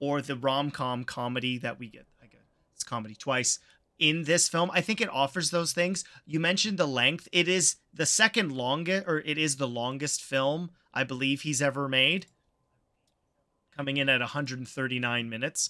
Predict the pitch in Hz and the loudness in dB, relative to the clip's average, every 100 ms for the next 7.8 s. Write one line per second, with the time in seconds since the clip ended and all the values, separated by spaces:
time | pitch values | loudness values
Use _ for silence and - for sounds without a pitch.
0 | - - 143 151 156 135 120 127 143 151 | -6 -6 0 0 0 -2 0 0 0 -2
1 | 135 123 120 135 127 139 151 156 165 _ | -2 -4 -6 -8 -6 -6 -4 -4 -6 _
2 | - _ _ - 139 127 123 117 _ - | -20 _ _ 2 4 6 2 -4 _ -6
3 | 143 123 110 107 113 120 - 110 _ _ | -4 -4 -4 -6 -8 -12 -20 -20 _ _
4 | _ _ _ - 123 - 120 120 104 _ | _ _ _ -6 -4 -4 -10 -18 -20 _
5 | - 120 123 127 110 101 139 156 160 214 | -8 -6 -6 -6 -6 -4 -4 0 0 2
6 | 180 120 - _ _ _ _ _ _ _ | 2 2 -4 _ _ _ _ _ _ _
7 | _ - 160 147 - 160 139 | _ -4 -2 0 2 4 2